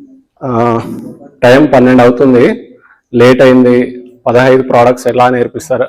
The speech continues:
ఆ డౌట్ ఏం లేదండి. మీకు సరిపోను టైమ్ సరిపోతుంది, మేము అన్నీ కూడా చేసి మీతో నీట్గా రాయించి చేయిస్తాము.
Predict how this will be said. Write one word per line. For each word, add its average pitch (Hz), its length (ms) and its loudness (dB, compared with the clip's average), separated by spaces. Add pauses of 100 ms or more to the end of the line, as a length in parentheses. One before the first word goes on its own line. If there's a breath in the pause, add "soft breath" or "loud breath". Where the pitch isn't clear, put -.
(140)
ఆ 120 60 0
డౌట్ 117 280 0
ఏం 127 140 -2
లేదండి. 117 280 -4
మీకు 147 200 -8
సరిపోను 135 540 -2
టైమ్ 123 260 -6
సరిపోతుంది, 120 800 -6 (480 soft breath)
మేము 120 140 0
అన్నీ 123 240 2
కూడా 139 200 2 (160)
చేసి 127 600 -2 (440)
మీతో 123 500 0
నీట్గా 127 340 -2
రాయించి 117 420 -2 (120)
చేయిస్తాము. 117 640 -4